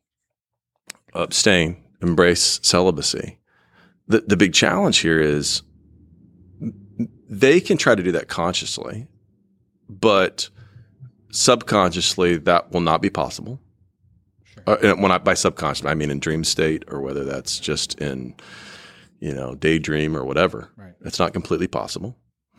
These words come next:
Speaker 1: And it's not possible that they'll go their whole life without a sexual release. In fact, I, I, I, and I asked this
Speaker 2: Conscious or unconscious?
Speaker 1: Conscious or unconscious, both. I think even conscious. And I, I asked the other guys this. I said, <laughs> I had a whole group of guys in here,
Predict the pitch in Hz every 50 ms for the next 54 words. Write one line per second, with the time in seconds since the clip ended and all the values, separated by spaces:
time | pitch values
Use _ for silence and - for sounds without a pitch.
0 | - - - _ _ _ 113 104 110 110 104 101 104 107 104 - - - 92 -
1 | - 104 - - - 95 90 92 - - 101 90 95 - - 95 87 85 78 95
2 | 92 90 85 95 95 98 95 90 - 104 90 90 - 101 92 - - 92 92 98
3 | 147 214 - - - - - _ _ _ _ _ _ _ _ _ _ _ _ _
4 | _ _ _ _ _ _ _ _ _ _ _ _ _ _ _ _ _ _ _ _
5 | _ _ _ _ _ _ _ _ _ _ 127 120 - 170 151 127 - - 151 151
6 | 151 139 143 147 147 - 135 135 - - 127 120 117 135 156 185 170 139 135 -
7 | - - 156 - 123 104 98 113 107 104 - - 104 90 82 - - 107 - -
8 | - - - 143 165 175 175 - - 123 113 131 196 311 - - - - - -
9 | - - 147 185 196 - - - - _ _ _ - 139 190 190 127 123 123 -
10 | - - 151 147 110 82 - - - - - 151 147 - 127 120 - _ 110 120
11 | 113 101 - - 107 92 98 92 90 87 87 - 123 110 - 101 104 - 101 90
12 | 80 - - - - - _ _ - - - - - - 117 104 - - - -
13 | - - 131 107 98 92 104 117 117 117 131 110 117 104 117 120 127 110 101 87
14 | 76 76 71